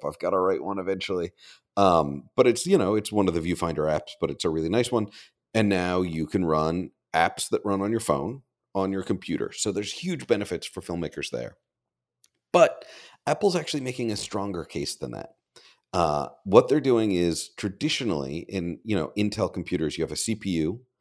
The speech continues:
which does your processing, and a G P U, which does your graphics. And they each had their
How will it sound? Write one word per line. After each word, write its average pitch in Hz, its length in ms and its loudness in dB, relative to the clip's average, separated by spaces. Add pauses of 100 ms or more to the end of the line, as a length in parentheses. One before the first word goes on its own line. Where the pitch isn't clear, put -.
(240)
which 95 160 -2
does 90 140 2
your 101 80 -2
processing, 76 760 -2
and 80 100 -8
a 76 60 -2
G 135 240 -6
P - 180 -6
U, 82 220 2
which 76 220 -4
does 85 180 2
your 73 100 -6
graphics. - 600 -6 (320)
And 80 120 -2
they 87 200 -2
each 123 220 -6
had 120 180 0
their 98 160 2